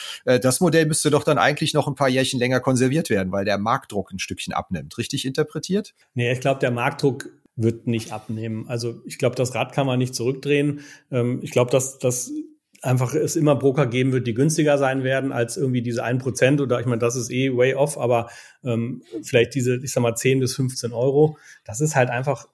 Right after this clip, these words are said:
Speaker 2: schon brutal viel, ne? Und ich sag mal, wenn man heute auf der grünen Wiese einen Broker baut, und das haben wir zweitausendneunzehn gemacht, dann, dann ist man halt in einer anderen Kostenbasis, ne? Ähm, also insofern, der Marktdruck wird weiter bleiben und,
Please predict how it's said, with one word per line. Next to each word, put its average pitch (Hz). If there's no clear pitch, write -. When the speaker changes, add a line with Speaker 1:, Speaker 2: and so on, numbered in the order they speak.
Speaker 2:
schon 135
brutal 117
viel, 113
ne? 123
Und 117
ich -
sag 131
mal, 120
wenn 123
man 131
heute 135
auf 127
der 127
grünen 123
Wiese 143
einen 143
Broker 143
baut, 143
und 123
das 120
haben 127
wir 127
zweitausendneunzehn 120
gemacht, 113
dann, 120
dann 123
ist 139
man 127
halt 127
in 127
einer 120
anderen 131
Kostenbasis, 104
ne? 127
Ähm, 117
also 120
insofern, 135
der 120
Marktdruck 131
wird 117
weiter 123
bleiben 165
und, 127